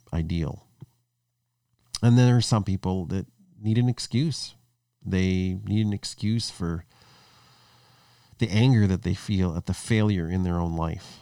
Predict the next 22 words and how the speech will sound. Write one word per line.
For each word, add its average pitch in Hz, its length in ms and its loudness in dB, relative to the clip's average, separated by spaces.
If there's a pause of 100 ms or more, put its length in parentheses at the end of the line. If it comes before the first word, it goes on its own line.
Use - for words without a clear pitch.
So 110 260 0
it's 101 120 0
gotta 113 220 2
be 98 80 -2
somebody 87 360 0
else's - 360 -4
fault. - 400 -8
It's, - 300 -6
it's - 260 -8
the 95 120 -6
Jews' 95 340 -2
fault. - 400 -8
It's - 260 -12
the - 320 -10
whites' 92 460 -4
fault. 73 440 -10
It's - 280 -12
the - 420 -10 (140)
system's - 580 -4
fault. 71 440 -6
It's - 240 -8
the 80 200 -8